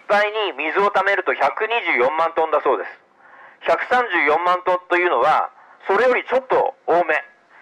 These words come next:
ちょっとっていうか、もっと多め。百三十四万トンですよ、汚染水。で、それをアルプスという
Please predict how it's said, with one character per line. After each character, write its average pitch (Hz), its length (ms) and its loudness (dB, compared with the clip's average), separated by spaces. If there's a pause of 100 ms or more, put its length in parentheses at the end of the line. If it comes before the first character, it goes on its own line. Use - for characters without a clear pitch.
(360)
ち - 60 -2
ょ 294 40 0
っ 294 60 -10
と - 120 -2
っ - 40 -2
て - 120 -6
い - 20 -2
う 127 40 -6
か、 120 80 0
も 165 120 2
っ 262 40 -6
と 165 100 0 (100)
多 131 80 2
め。 120 120 0 (580)
百 160 240 -2
三 254 240 0
十 147 100 -2
四 147 220 2
万 208 220 0
ト 196 120 0
ン 190 40 -6
で 202 140 2
す 131 60 -6
よ、 226 120 2
汚 240 60 0
染 160 200 0
水。 190 220 -10 (1400)
で、 - 140 0
そ 202 100 0
れ 220 80 2 (240)
を 113 220 -2
ア 208 120 2
ル 247 100 2
プ - 100 -12
ス - 100 -12
と 165 100 0
い 135 140 -2
う - 40 -6